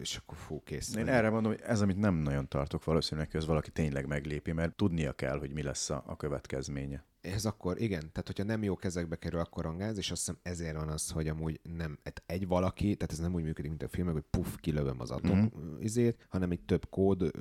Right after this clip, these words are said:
Speaker 1: kódok
Speaker 2: Persze,
Speaker 1: vannak, több
Speaker 2: igen.
Speaker 1: embernél van, meg lehet oldani. De Baltazar a Ganginibe megoldotta, de,
Speaker 2: Igen.
Speaker 1: ö, na mindegy.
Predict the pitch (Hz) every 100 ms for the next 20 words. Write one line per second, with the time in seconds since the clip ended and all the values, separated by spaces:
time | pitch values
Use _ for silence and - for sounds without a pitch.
0 | - - 104 101 95 95 92 90 87 80
1 | 85 98 98 95 95 95 92 95 95 120
2 | 135 80 71 - 71 69 69 98 139 -
3 | 82 107 117 90 87 87 87 101 98 90
4 | 90 78 92 107 73 65 76 - 120 110
5 | 98 98 82 - 90 82 98 98 73 104
6 | 113 101 95